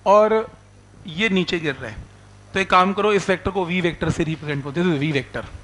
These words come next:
असाइनमेंट में this is V vector। And magnetic field की डायरेक्शन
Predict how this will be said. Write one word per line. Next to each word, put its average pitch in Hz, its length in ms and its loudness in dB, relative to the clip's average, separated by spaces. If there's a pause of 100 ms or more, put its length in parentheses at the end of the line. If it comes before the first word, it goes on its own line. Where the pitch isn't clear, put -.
(960)
असाइनमेंट 160 460 2
में 190 60 -2
this 165 140 0
is 165 180 0
V 175 140 0
vector। 123 300 -2 (1040)
And 196 360 6
magnetic 175 580 4
field 226 260 -2
की 226 100 0
डायरेक्शन 202 500 0